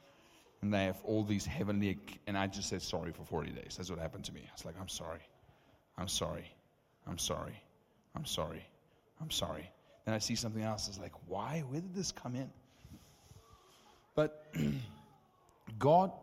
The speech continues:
God turned my heart again towards the place where I go, like, I, I, I need that raw God. I don't, I don't need a curated Jesus. I don't need Jesus superstar.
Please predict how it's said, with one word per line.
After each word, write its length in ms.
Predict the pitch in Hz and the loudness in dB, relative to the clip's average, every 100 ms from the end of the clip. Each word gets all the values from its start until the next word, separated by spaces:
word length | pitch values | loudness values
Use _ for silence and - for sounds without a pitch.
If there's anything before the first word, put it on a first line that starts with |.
| - 120 | -6 4
God 340 | 143 165 - | 6 4 2
turned 280 | - 170 185 | 0 2 2
my 80 | 123 | 0
heart 280 | - 135 123 | 0 0 2
again 420 | 101 110 107 98 - | 0 -2 -2 -6 -10
towards 340 | 110 107 113 | -6 -4 -4
the 60 | 107 | -6
place 320 | - 113 - | -6 -6 -4
where 100 | 107 | -4
I 40 | |
go, 120 | 101 104 | -4 -4
like, 140 | 98 - | -4 -4
I, 100 | 110 - | -6 -4
I, 240 | 113 123 117 - - | -4 -2 -4 -8 -4
I 140 | 127 120 | 0 2
need 760 | 113 120 131 143 151 165 170 143 - - - - - - _ _ - - - | 4 4 6 6 6 4 2 -4 -12 -20 -20 -20 -20 -20 _ _ -20 -20 -8
that 160 | 123 117 | -4 -2
raw 720 | 110 104 110 117 117 113 110 98 - - - | 0 2 6 8 8 6 4 -2 -16 -20 -6
God. 300 | 90 82 - - - _ _ _ _ _ _ _ _ - - _ _ _ _ - | -2 -2 -6 -14 -20 _ _ _ _ _ _ _ _ -20 -20 _ _ _ _ -12
I 40 | 135 | -6
don't, 140 | 165 - | -6 -2
I 100 | 151 | 2
don't 220 | 160 139 | 4 4
need 160 | 143 | 4
a 20 | 127 | 4
curated 520 | - 131 117 107 95 | 2 2 4 2 -2
Jesus. 540 | 98 92 80 - - - _ _ _ _ _ _ _ _ - | -2 -4 -6 -8 -10 -14 _ _ _ _ _ _ _ _ -4
I 80 | 123 | 0
don't 160 | 147 | 4
need 200 | 156 156 | 4 4
Jesus 360 | 127 135 123 - | 2 0 -2 -2
superstar. 460 | 113 101 - 87 | -4 -6 -4 -6